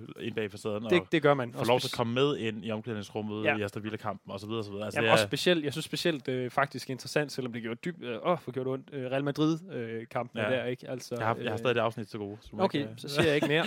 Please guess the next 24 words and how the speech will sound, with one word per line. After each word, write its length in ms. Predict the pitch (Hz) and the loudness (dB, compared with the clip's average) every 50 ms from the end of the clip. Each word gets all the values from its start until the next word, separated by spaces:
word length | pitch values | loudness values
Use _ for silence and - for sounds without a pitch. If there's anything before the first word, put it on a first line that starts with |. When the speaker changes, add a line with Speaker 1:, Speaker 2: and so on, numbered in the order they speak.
| 233 226 196 | 0 -4 -6
Speaker 1:
<laughs> 100 | 175 160 | -6 4
Speaker 2:
Men 220 | 156 156 165 156 156 | 6 6 8 6 4
i 160 | - - - | -4 -10 2
hvert 200 | 160 175 180 160 | 4 6 6 6
fald, 340 | - 165 160 151 147 - - - | 6 4 4 4 0 -4 -2 2
øh, 340 | 165 151 147 147 147 147 147 | 4 6 6 6 4 2 4
glimrende 340 | - 170 175 190 185 170 151 | 4 4 6 6 6 6 6
underholdning. 500 | 143 147 156 135 110 110 107 - 135 123 117 | 4 6 4 4 2 0 -6 -8 -16 -8 -4
Speaker 1:
Ja. 120 | 117 107 117 123 - _ _ _ _ | -4 -4 -4 -6 -12 _ _ _ _
Speaker 2:
Hvis 160 | 139 131 - | -6 -4 -4
man 120 | 139 127 | -4 -4
bliver 120 | 120 131 123 | -2 -2 -2
træt 220 | - 135 131 131 | 0 0 0 0
af, 180 | 127 117 113 120 | 0 -2 -2 -6
af 80 | 131 127 | -6 -6
Netfl-, 280 | 123 123 - - - | -6 -8 -8 -8 -8
amerikanske 420 | 143 131 131 - 139 135 - - 131 | -6 -4 -4 -2 -4 -4 -4 -4 -6
Netflix-serier 600 | 123 123 - - 208 - - - 113 101 95 - | -6 -6 -6 -8 -12 -14 -12 -10 -10 -10 -10 -12
eller 120 | - - | -12 -14
et 40 | 110 | -14
eller 100 | 104 - | -14 -14
andet, 160 | 98 104 113 | -16 -14 -14
så, 120 | - - 147 | -8 -6 -6
øh. 100 | 143 | -6